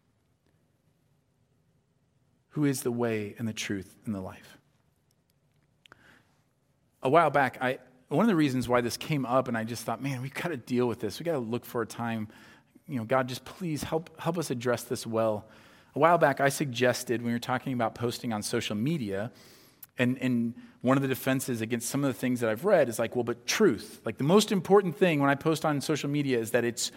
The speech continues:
the truth." And I wanna say, like,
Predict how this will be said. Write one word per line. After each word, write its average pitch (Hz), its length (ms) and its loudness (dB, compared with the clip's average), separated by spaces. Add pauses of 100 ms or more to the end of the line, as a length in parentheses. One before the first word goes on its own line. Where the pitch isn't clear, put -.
(160)
the 117 80 4
truth." - 580 0 (1000)
And 143 240 4
I 208 140 6
wanna 262 200 2
say, - 180 0
like, 135 360 -2